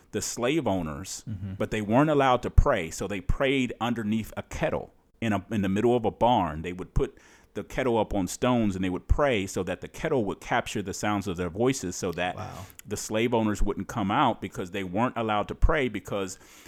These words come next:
Speaker 1: they were taught that if they prayed, they would receive hope. And so the slave owners at that time didn't want the slaves to receive hope. They gave them the gospel because the gospel taught them how to be obedient to their masters,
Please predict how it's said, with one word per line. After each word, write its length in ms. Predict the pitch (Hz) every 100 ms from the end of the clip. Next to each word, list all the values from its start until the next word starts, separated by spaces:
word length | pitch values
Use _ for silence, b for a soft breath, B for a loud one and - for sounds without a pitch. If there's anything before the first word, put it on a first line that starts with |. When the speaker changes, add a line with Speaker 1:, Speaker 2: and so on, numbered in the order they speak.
| B
Speaker 1:
they 160 | - 107
were 220 | 104 104
taught 520 | - - 156 147 - _ b b
that 320 | 107 95 95 -
if 160 | 104
they 160 | - 101
prayed, 760 | - - 156 156 123 92 92 - _ _ _
they 120 | 113
would 240 | 107 104 104
receive 360 | 98 117 101
hope. 360 | - 131 87 - - - -
And 100 | 131
so 140 | 147
the 100 | 123
slave 360 | - 143 165 170
owners 240 | 147 120
at 100 | 117
that 160 | 113 107
time 380 | - 151 127 101
didn't 400 | 90 151 143 117
want 420 | 104 143 127 101 - B B
the 100 | -
slaves 420 | 110 131 123 120 -
to 120 | 127
receive 420 | 98 92 113 104
hope. 320 | - 175 123
They 140 | - 117
gave 240 | 135 131
them 180 | 113 107
the 60 | 98
gospel 480 | 120 151 - 143
because 320 | 101 107 117 95
the 80 |
gospel 440 | 85 113 123 - 110
taught 280 | - 127 -
them 140 | 104
how 120 | 117
to 100 | 104
be 160 | 87 90
obedient 600 | 92 80 120 143 123 107
to 120 | -
their 100 | 98
masters, 720 | 90 131 196 - 62 58 -